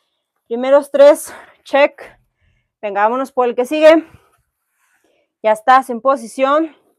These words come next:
Venga, sí se puede. Vamos con todo. Sí puedes, colócate peso. Si no tienes peso, no pasa nada con lo que tengas, ¿ok? Recuerda que todos los días en vivo y directo,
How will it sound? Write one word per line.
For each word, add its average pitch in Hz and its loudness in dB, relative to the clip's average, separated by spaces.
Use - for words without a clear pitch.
Venga, 208 -2
sí 294 -10
se 294 -10
puede. 277 -6
Vamos 233 -2
con 214 -8
todo. 247 0
Sí 277 -8
puedes, 214 2
colócate 233 0
peso. 311 4
Si - -12
no 262 -6
tienes 302 -4
peso, 302 2
no 285 -2
pasa 285 0
nada 226 0
con 220 -6
lo 220 -4
que 220 -6
tengas, 190 -8
¿ok? - -6
Recuerda 269 4
que 285 -2
todos 285 4
los 285 4
días 285 2
en 269 2
vivo 285 -2
y 277 -2
directo, 285 4